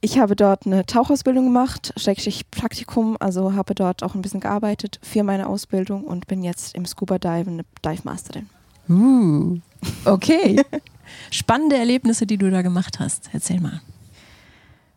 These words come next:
Speaker 1: Also das kann man fast nicht, äh, alles jetzt aufzählen. Also es geht von Nachttauchgang über Schildkröten-Sightings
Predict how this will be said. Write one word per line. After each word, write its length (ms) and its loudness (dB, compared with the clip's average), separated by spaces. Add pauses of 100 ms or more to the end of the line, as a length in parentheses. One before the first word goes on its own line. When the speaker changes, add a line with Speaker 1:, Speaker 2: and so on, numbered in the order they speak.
(400)
Speaker 1:
Also 200 0
das 480 -8 (720)
kann 140 -8
man 120 -2
fast 240 -6
nicht, 320 -6
äh, 280 0 (520)
alles 380 0
jetzt 320 -4
aufzählen. 540 2
Also 200 4
es 180 0
geht 200 2
von 180 2
Nachttauchgang 960 2 (640)
über 420 6 (180)
Schildkröten-Sightings 1700 2